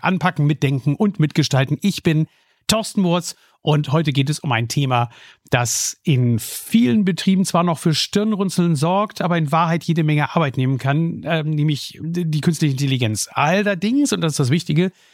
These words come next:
es geht um ein Update. Ich muss mittlerweile regelmäßig Updates machen, was die künstliche Intelligenz gerade aktuell kann und was sie noch nicht kann und wie sie sich weiterentwickelt.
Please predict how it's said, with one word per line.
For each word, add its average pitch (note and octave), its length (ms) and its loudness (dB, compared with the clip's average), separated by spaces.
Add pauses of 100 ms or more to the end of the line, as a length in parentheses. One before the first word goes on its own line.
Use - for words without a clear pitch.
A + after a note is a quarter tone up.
(140)
es C3 180 2
geht E3 340 2
um D#3+ 340 0 (460)
ein C3+ 500 0
Update. - 840 -2 (240)
Ich C3+ 220 -2
muss C3 640 0 (220)
mittlerweile D3 500 0
regelmäßig B2 460 -2
Updates A2 320 -2
machen, C#3 480 0
was C#3 140 -2
die C#3+ 100 0
künstliche D3 300 0
Intelligenz B2+ 460 -2
gerade D3+ 360 0
aktuell B2+ 440 -2
kann F3+ 280 0
und C#3 100 -2
was C3 80 0
sie B2 80 0
noch B2 100 2
nicht C#3+ 200 0
kann D#3+ 120 0
und D3 120 -2
wie C3+ 100 0
sie C3 80 0
sich B2 160 0
weiterentwickelt. C3 640 0